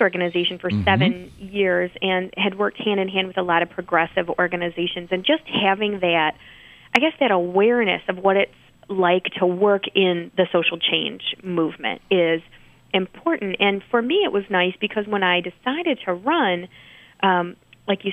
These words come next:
Speaker 1: said, I, I mean, I had a pretty good progressive track record. And so a lot of my friends in the L G B T community were very supportive,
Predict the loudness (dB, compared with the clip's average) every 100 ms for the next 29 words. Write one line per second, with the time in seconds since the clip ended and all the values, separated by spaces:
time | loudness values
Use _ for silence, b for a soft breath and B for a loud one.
0 | -6 -2 2 2 2 0 2 0 2 0
1 | 0 -2 -2 -4 _ -4 0 0 0 0
2 | -2 -2 -8 -16 -2 -2 0 0 0 0
3 | 0 0 2 2 2 2 0 0 0 0
4 | -4 -10 B B B B 0 2 2 2
5 | -2 -6 -6 -2 0 2 0 0 2 0
6 | -2 0 2 4 0 -4 -6 -2 0 0
7 | -2